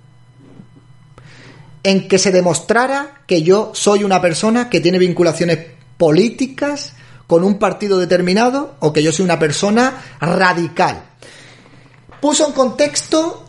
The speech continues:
a la jueza para que le quedara clarinete. Sacó de contexto el evento que yo organicé, un evento de Facebook, por el amor de Dios, una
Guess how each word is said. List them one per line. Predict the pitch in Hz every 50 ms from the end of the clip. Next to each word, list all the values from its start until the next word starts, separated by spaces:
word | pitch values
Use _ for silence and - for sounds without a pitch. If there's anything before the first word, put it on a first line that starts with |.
| - -
a | - 190 190
la | 190 185 175
jueza | 160 147 165 185 233 233 202 - - - - - -
para | - 202 208 190 190
que | 196 202 202
le | 196 -
quedara | 196 202 214 226 233 226 214 220 - - - -
clarinete. | - 196 190 196 160 151 135 131 117 95 - - - - - - - - - - - - - - - - - - - - - - - - - -
Sacó | - - 233 226 226 240 269 269
de | 285
contexto | 285 269 240 208 190 254 262 262 - - - 269 262
el | 226
evento | 196 190 202 214 208 233 196
que | 202 175
yo | 175 185
organicé, | 190 196 190 180 170 151 - - 196 202 208 - - - - - - - - -
un | - 208 233
evento | 254 202 202 214 233 214 220
de | 180 143
Facebook, | 117 - - - 151 165 165 147 127 151 175 - - - - -
por | - - - 151
el | 135 131
amor | 123 117 127 147 170 170
de | 160 135 110
Dios, | 104 113 123 147 143 151 151 - - - - - - - - - - - - - - - - - -
una | - 208 233 277 262 - - - - -